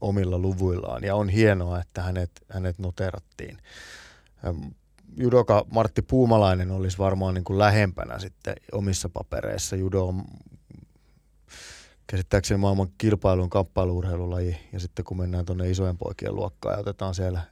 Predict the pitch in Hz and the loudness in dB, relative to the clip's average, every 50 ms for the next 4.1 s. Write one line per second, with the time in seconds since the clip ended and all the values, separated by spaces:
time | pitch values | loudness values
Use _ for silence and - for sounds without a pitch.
0 | _ - - 98 92 90 87 87 - 92 90 87 87 - - 98 92 92 87 - | _ -6 -4 -2 -2 -2 -4 -4 -6 -8 -6 -8 -8 -8 -8 -8 -6 -6 -8 -10
1 | - - _ _ _ _ _ _ _ _ _ _ - - - - - - - - | -12 -18 _ _ _ _ _ _ _ _ _ _ -20 -20 -20 -20 -20 -20 -20 -20
2 | _ _ _ _ - 92 90 87 95 92 90 104 95 95 92 90 95 95 92 92 | _ _ _ _ -6 -4 0 2 2 2 4 2 2 2 4 4 2 2 2 2
3 | 92 90 92 87 - 101 95 92 90 95 98 98 - - 98 95 92 90 90 87 | 0 -2 -2 -4 -4 -4 -4 -2 -2 -2 -2 -2 0 2 2 2 2 0 -2 -4
4 | 87 85 | -6 -8